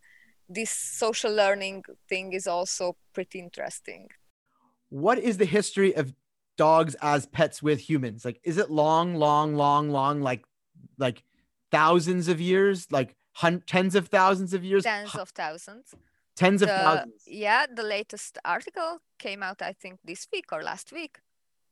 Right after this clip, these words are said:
Speaker 1: where they found evidence that, uh, dogs were domesticated as early as twenty-three thousand years ago.
Speaker 2: But why?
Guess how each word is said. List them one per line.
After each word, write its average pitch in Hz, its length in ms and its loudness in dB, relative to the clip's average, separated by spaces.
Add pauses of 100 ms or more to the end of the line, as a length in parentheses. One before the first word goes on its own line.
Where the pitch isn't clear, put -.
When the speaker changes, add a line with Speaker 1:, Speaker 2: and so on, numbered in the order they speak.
Speaker 1:
where 190 220 0
they 190 160 -4
found 202 420 -4
evidence 185 540 -6
that, 180 440 -2
uh, 175 720 -6 (460)
dogs 185 460 -6 (100)
were 180 180 -4
domesticated 185 760 -8
as 170 160 -4
early 175 360 -4
as 170 380 0 (260)
twenty-three 180 640 -6
thousand 160 420 -6
years 156 320 -10
ago. 160 340 -6 (1000)
Speaker 2:
But 226 180 2
why? 220 540 0